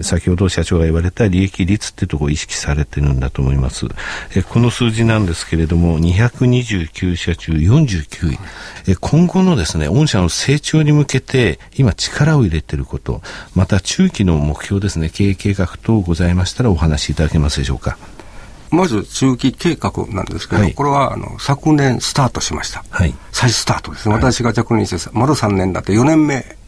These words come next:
Speaker 2: から再スタートというところで、
Speaker 1: はい。
Speaker 2: リーチフォー百五十と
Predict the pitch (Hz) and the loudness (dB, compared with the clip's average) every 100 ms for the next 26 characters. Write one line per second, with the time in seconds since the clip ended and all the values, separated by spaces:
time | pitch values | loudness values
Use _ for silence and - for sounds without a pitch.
0 | - - 113 - 107 - - - - - | -8 -2 -2 0 -2 -2 -4 -4 -6 0
1 | 85 69 - - - - 135 135 127 - | 0 0 -4 -10 -10 0 4 4 2 -2
2 | - - 117 110 104 - 117 127 117 - | -8 -6 0 2 2 0 -2 0 -4 -4
3 | 107 - 151 139 110 78 - | -6 0 0 2 0 -2 -10